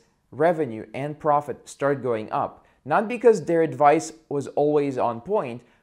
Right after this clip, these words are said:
but just because I didn't feel alone anymore and because I was like, "Oh, I have to step up my game because I'm not the only entrepreneur I know anymore." So that was the first thing that I did that led me to success. However, that wasn't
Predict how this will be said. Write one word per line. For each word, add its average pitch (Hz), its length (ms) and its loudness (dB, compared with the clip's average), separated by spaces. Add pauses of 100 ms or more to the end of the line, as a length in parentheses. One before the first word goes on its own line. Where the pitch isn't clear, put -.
(100)
but 139 140 -6
just 180 260 -2
because 147 380 -2
I 131 80 2
didn't 147 180 -4
feel 139 220 -4
alone 165 320 0
anymore 120 480 -8 (260)
and 135 160 -8
because 139 320 -4
I 143 120 0
was 135 400 -4
like, 120 440 -4
"Oh, 147 320 4
I 135 100 -2
have 143 240 -6
to 135 80 -12
step - 420 -6
up 127 160 -4
my 110 160 -6
game 117 260 -6
because 113 240 -8
I'm 120 140 -6
not 131 180 -4
the - 80 -10
only 123 240 -8
entrepreneur 120 420 -10
I 104 120 -8
know 120 180 -6
anymore." 98 420 -12 (760)
So 156 420 0
that 226 220 6
was 247 160 -2
the 190 80 0
first 190 540 -2 (260)
thing 139 320 -6 (160)
that 139 100 -2
I 139 120 -4
did 131 520 -2
that 131 260 -2
led 139 240 -2
me 135 120 -8
to 123 140 -14
success. - 520 -10 (160)
However, 156 640 4 (220)
that 151 180 4
wasn't 190 600 2